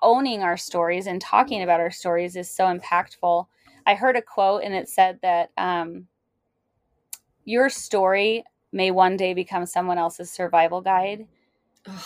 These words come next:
Speaker 1: And that just, it just rang so true to me. Um, 'cause
Speaker 2: Mm-hmm.
Speaker 1: that's what we deal with in the work that I do, is the power of stories and the power of your
Speaker 2: Right.
Speaker 1: story and, and where you sit inside of your story. And the thing is, is all of it is for the good.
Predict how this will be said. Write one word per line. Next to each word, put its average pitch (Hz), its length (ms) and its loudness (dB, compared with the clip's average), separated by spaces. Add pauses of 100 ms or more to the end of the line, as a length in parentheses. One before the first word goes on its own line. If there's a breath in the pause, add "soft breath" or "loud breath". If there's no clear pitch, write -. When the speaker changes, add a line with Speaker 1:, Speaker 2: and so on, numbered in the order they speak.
Speaker 1:
And 196 160 0
that 196 280 2
just, - 380 -4 (100)
it 202 140 0
just 220 220 -4
rang 202 240 2
so 214 260 0
true 240 280 -6
to 208 100 -2
me. 170 340 -6 (440)
Um, 185 340 0
'cause 165 120 -8
Speaker 2:
Mm-hmm. 220 80 -4
Speaker 1:
that's 233 240 8
what 220 100 -4
we 247 100 -2
deal 247 240 0
with 262 160 -2
in 202 60 -6
the 190 80 0
work 190 180 0
that 196 120 0
I 196 100 0
do, 185 240 -4
is 190 320 -6
the 190 140 -4
power 196 400 2
of 185 180 -2
stories 185 560 -2
and 180 100 -8
the 180 60 -6
power 185 180 2
of 180 80 -4
your 185 140 -6
Speaker 2:
Right. 220 60 -8
Speaker 1:
story 170 380 -4 (220)
and, 185 340 -2 (380 soft breath)
and 196 160 -4
where 208 140 -2
you 220 120 -6
sit 277 380 -6
inside 214 420 -2
of 226 120 -6
your 185 100 -8
story. 175 640 -10
And 190 360 -6 (400)
the 233 120 -4
thing 247 240 -4
is, 208 180 -6
is 196 160 -14 (160)
all 190 240 2
of 208 120 -6
it 220 140 -4
is 185 160 -12
for 170 180 -12
the 156 100 -12
good. 151 260 -14